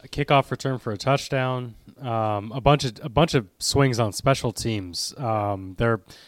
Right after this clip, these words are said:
the Patriots were down to their backup, uh, well, not backup, but a reserve punter, and that guy shanked a punt, uh, that helped set up a short field for Minnesota at the end. Uh, obviously, Akene Nwangwu scoring there was huge for them.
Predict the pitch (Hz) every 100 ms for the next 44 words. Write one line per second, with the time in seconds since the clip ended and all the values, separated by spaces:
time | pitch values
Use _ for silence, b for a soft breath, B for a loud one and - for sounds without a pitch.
0 | B - - 147 - 139 135 - 123 113
1 | 117 120 113 104 113 117 120 131 113 -
2 | - - 107 110 113 113 107 98 117 113
3 | 104 117 117 113 95 123 131 110 - 135
4 | 120 - 131 123 B B B 113 110 117
5 | 135 117 - - 123 117 - - - 120
6 | 120 - 147 113 107 107 117 120 110 -
7 | - 123 113 110 - 120 117 - 120 110
8 | - 107 110 107 - 110 110 - 117 110
9 | 110 107 b b b b b 117 113 113
10 | 113 - 110 127 123 113 110 113 117 117
11 | 113 - - 117 113 110 107 110 104 98
12 | - - 123 120 - - 117 110 107 107